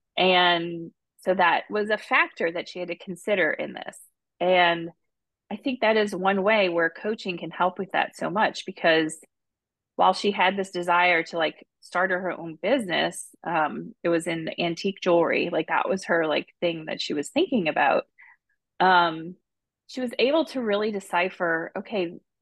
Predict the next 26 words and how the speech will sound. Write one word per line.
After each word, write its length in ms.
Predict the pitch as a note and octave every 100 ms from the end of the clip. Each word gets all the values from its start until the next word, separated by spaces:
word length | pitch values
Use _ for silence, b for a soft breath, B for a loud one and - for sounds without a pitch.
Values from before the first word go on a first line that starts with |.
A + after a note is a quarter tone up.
| - -
I 140 | F#3+
love 340 | F#3 E3+ G3+
that, 300 | A3+ A3+ A#3+ -
but 100 | F#3+
I 60 | F3+
think 200 | G3 G3
that's 200 | F#3+ -
gonna 220 | G3 F#3
stay, 340 | - F3+ E3+
like, 260 | E3+ D#3+ -
a, 260 | D#3 D3 - _ _ -
it's 160 | E3+
a 40 | F3
passion 500 | - G3 F#3+ G#3+ G#3+
for 140 | A3
me 180 | A3 A3
that's 180 | F3+ -
gonna 200 | E3+ E3
stay, 300 | - E3 D#3+
like, 180 | D#3 - - _ _ _ _ -
almost 380 | F#3+ F#3 E3 E3
a, 220 | C#3+ -
a 60 | E3+
hobby 400 | - E3 E3 F3+
for 180 | - G3+
now 340 | G#3 G#3+ A3+